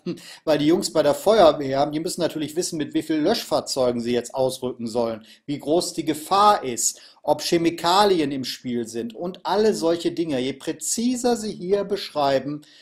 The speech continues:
desto leichter kann auch geholfen werden.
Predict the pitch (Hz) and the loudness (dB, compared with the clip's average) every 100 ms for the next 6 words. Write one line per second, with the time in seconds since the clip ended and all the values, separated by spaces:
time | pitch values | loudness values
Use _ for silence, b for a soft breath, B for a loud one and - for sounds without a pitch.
0 | B - 139 135 - 139 131 123 B B | B -8 -6 -6 -6 -4 -2 -4 B B
1 | B B 123 131 156 202 - - 196 180 | B B 4 8 8 6 0 -2 0 0
2 | 180 160 165 175 143 143 - 131 135 123 | 0 -4 -4 -4 -6 -6 -6 -4 -2 -4
3 | - 127 104 92 92 - | -6 -10 -10 -16 -20 -20